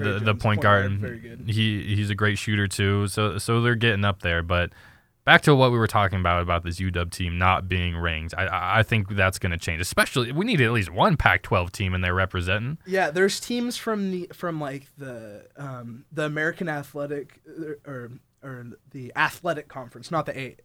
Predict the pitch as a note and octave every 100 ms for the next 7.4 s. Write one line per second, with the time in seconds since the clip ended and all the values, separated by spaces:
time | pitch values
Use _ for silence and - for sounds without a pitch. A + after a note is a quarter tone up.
0 | _ _ _ C3 A2+ A2+ - A2+ - A2+
1 | G#2+ D3 D3+ - - E3+ E3+ C3 - -
2 | - D3 C3 G#2 G2 E2 F#2 - - -
3 | D#3+ A#2+ F3 F3+ G3 G#3+ G3 D#3 D#3+ -
4 | E3+ D#3 D3+ B2+ C3 A#2 E3 D#3 D3 C3+
5 | C#3 C#3+ C#3 D3+ C#3+ C#3+ D3+ - F2+ F#2
6 | F#3 F#3+ - F#3+ D#3+ F3 A3 E3+ F3 D#3
7 | A#3 - - -